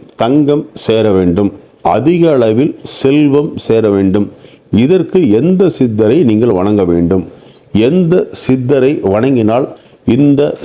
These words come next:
செல்வம் கிடைக்கும் என்பதை பற்றித்தான் பார்க்க இருக்கிறோம். அனைத்து சித்தர்களுமே செல்வத்தை கொடுப்பதற்கு தகுதி உடையவர்கள் தான். ஆனால் ஸ்பெஷலாக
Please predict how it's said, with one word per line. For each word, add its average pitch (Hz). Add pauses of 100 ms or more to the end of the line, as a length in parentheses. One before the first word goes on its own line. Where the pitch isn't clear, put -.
செல்வம் 135
கிடைக்கும் 101
என்பதை 104
பற்றித்தான் 107
பார்க்க 95
இருக்கிறோம். 92 (560)
அனைத்து 143
சித்தர்களுமே 120 (260)
செல்வத்தை 127
கொடுப்பதற்கு 104 (260)
தகுதி 113
உடையவர்கள் 95
தான். 87 (160)
ஆனால் 101 (520)
ஸ்பெஷலாக 165